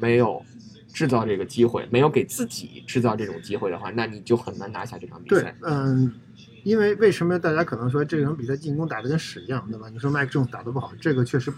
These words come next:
Speaker 2: 不假。但是你，我们要认清楚一个事实，就是这支 Patriots，你的强项在哪？你的强项在于你的防守，你的防守，你的防守实际上是你主要依赖的手段。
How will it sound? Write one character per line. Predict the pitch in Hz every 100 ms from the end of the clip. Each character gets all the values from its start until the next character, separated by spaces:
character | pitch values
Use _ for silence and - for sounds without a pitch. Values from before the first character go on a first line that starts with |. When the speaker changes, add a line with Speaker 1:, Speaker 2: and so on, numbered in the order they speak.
| -
Speaker 2:
不 | 143
假。 | - - - - - -
但 | 185 190
是 | 180
你， | 131 117 - - - 80
我 | 123
们 | 151
要 | 165
认 | 156
清 | 151 156
楚 | 135
一 |
个 | 147
事 | 180 139
实， | - 117
就 | 117
是 | 143
这 | 190
支 | 175
Patriots， | - 180 175 156 113 - - - - - - -
你 | -
的 | 127
强 | 131 123 127
项 | 175 160
在 | 143
哪？ | 127 - - - - - - - -
你 | 131
的 |
强 | 151 - 131 190
项 | 202 139
在 | 123 139
于 | 135
你 | 131
的 | 107
防 | 101 143
守， | - - - - - - -
你 | 127
的 |
防 | 147 - 156 247
守， | - - - - - - - - - - - - 127 131
你 | 143
的 | 160
防 | 143 220
守 | 269 -
实 | - 165
际 |
上 | 208
是 | 151
你 | 127 - - -
主 | - 113
要 | 208 151
依 | 120
赖 | 113 98
的 | - - - - - -
手 | - 101
段。 | 92